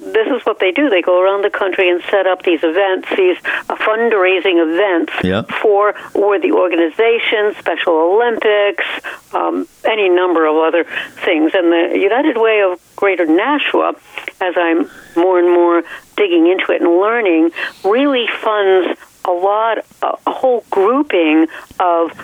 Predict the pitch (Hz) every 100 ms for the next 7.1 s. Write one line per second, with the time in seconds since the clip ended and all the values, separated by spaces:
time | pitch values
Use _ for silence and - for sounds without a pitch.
0 | - 220 185 196 190 190 175 170 - -
1 | - 180 170 165 165 165 175 165 160 165
2 | 151 175 165 156 - 165 254 - - -
3 | - 175 165 160 - - - - 240 -
4 | 226 220 220 - 220 208 196 208 - 190
5 | 190 190 196 - - - - - 160 156
6 | 160 165 160 - 175 151 170 170 - 165
7 | -